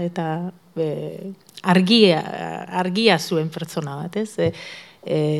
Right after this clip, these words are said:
duela urte asko Durangoko azoka batean, e, bazkaltzetik gentozen, e, zenbait, bueno, idazle batzuk eta editorea, eta bar, eta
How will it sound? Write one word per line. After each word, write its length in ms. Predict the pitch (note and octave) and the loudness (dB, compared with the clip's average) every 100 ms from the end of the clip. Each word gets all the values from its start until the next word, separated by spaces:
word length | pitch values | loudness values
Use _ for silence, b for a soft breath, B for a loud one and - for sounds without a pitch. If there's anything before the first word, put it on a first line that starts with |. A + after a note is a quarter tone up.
| D3+ | 0
duela 580 | E3 F3+ F3 E3 D#3+ E3 - - - - _ | 4 8 8 8 6 2 -4 -16 -16 -20 _
urte 260 | A3+ F3+ G3+ | 0 6 8
asko 600 | F#3+ - - G#3 E3+ F3 | 8 2 8 8 8 4
Durangoko 500 | F#3 E3 F3 E3+ E3 E3 | -2 2 6 6 6 4
azoka 340 | - F#3+ F3+ | 6 6 6
batean, 540 | E3+ E3+ F#3 E3+ D#3+ E3+ F3+ | 6 6 4 4 2 -4 -6
e, 380 | F3 D#3+ D#3+ F3 B B B B B _ _ - - | -4 -2 -4 -8 B B B B B _ _ -16 -8
bazkaltzetik 680 | D#3 E3 F#3 F3 F#3 F3 F3 | -4 2 4 6 6 6 6
gentozen, 640 | D#3+ E3+ E3+ G#3 A#3+ A#3 G#3+ | 4 0 -2 -2 -4 -8 -10
e, 240 | E3 D#3 E3 | -8 -6 -6
zenbait, 640 | - D#3+ E3 D#3+ E3 - - _ - - - - | 0 2 2 2 -2 -14 -16 _ -18 -16 -16 -8
bueno, 160 | E3+ C#3+ | -6 -2
idazle 360 | E3+ E3+ D#3+ | 2 2 2
batzuk 420 | D#3 D3+ C#4 C#4 F3 | -2 -2 0 0 -2
eta 240 | E3+ - | -6 -8
editorea, 460 | E3 F3 D#3+ F#3+ A3+ | -8 -6 -4 -4 -4
eta 120 | - | -2
bar, 160 | G#3 - B B B B _ F#3 | -2 -2 B B B B _ -2
eta 300 | F3+ F#3 | 4 6